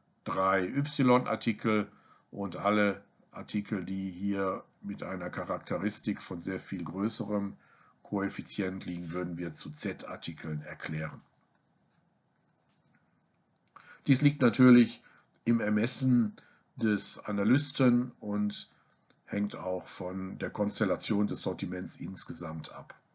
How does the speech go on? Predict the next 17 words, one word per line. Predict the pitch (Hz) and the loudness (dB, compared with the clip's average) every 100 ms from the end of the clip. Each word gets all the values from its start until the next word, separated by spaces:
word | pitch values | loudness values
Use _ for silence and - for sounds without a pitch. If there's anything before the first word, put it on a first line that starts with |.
| _ _ _ _ _ _ _ _ _ _ _ _ _ _ _ _ _ _ _ _ _ _ _ - - - - - | _ _ _ _ _ _ _ _ _ _ _ _ _ _ _ _ _ _ _ _ _ _ _ -20 -20 -20 -20 -2
Im | 117 | 6
Alltag | 123 147 156 147 147 | 12 12 12 10 8
ist | 147 151 | 2 -2
es | 127 | -2
übrigens | 147 127 120 113 | 2 2 2 0
häufig | 123 123 143 139 | 4 4 2 -4
so, | - 135 131 131 120 _ _ _ _ _ | -2 0 2 2 -2 _ _ _ _ _
dass | 131 117 - - | 4 4 4 2
in | 117 | 2
E-R-P-Systemen | 120 120 113 127 131 127 - - 120 120 117 110 104 _ _ _ | 2 2 2 2 2 0 -2 2 4 6 4 2 -4 _ _ _
A | 107 | -4
B | 113 | -2
C | 107 - 127 131 135 131 | -2 0 2 4 2 -2
und | 117 110 | -6 -4
X | 117 117 123 | -6 -8 -8
Y | 117 - 120 107 104 - | -8 -2 0 0 -2 -6
Z | - 131 135 - - | -2 0 0 -4 -14